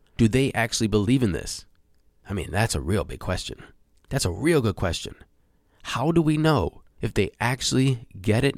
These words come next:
understand, and subscribe to the ethos, to the purpose, to the tech? And six, unless there's a black swan event, this is not stopping here. Of course, this is not financial advice, but come on.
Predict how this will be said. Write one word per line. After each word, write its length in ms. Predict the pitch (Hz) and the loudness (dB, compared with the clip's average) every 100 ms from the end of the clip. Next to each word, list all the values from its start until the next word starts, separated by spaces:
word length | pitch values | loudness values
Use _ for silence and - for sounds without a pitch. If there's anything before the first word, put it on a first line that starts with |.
| - 92 | -6 -4
understand, 640 | 98 90 - 120 127 131 - - _ | -2 -2 -2 0 0 -2 -10 -20 _
and 160 | 110 - | -4 -4
subscribe 560 | 98 - 131 110 98 - - | -4 -2 0 0 -2 -12 -12
to 160 | - 104 | -4 -2
the 140 | 120 | -2
ethos, 640 | 147 151 - - - - - _ _ _ _ _ | -2 -4 0 -2 -2 -8 -10 _ _ _ _ _
to 80 | - | -4
the 80 | 101 | -2
purpose, 560 | - 160 90 - - - - _ _ | 0 -2 -2 -8 -12 -16 -20 _ _
to 100 | 107 | -2
the 100 | 92 | 0
tech? 460 | - 160 107 - - _ _ _ _ _ _ - | -2 -4 -4 -6 -18 _ _ _ _ _ _ -4
And 200 | 113 135 | 0 0
six, 440 | - 85 - - - - _ _ - | 0 0 -2 -12 -16 -20 _ _ -2
unless 440 | 117 123 156 - | 0 2 2 2
there's 140 | 156 | 2
a 40 | 120 | 2
black 240 | 110 117 | 2 2
swan 300 | - 113 113 | 0 0 2
event, 260 | 110 120 135 - _ | 2 2 -2 -8 _
this 240 | 104 127 127 | 0 2 2
is 100 | 110 | 0
not 220 | 104 104 | 0 0
stopping 400 | - 92 87 92 | 0 0 0 -2
here. 340 | 87 76 - - | 0 -2 -4 -14
Of 80 | - | -10
course, 200 | - 78 | -6 -4
this 180 | - 80 | -4 -6
is 60 | 85 | -4
not 160 | 85 | -2
financial 340 | 95 95 98 110 | 0 -2 2 2
advice, 380 | 120 117 101 - - - - | 4 2 0 -6 -20 -14 -4
but 100 | 123 | 0
come 220 | 165 98 | 0 0
on. 160 | - | -4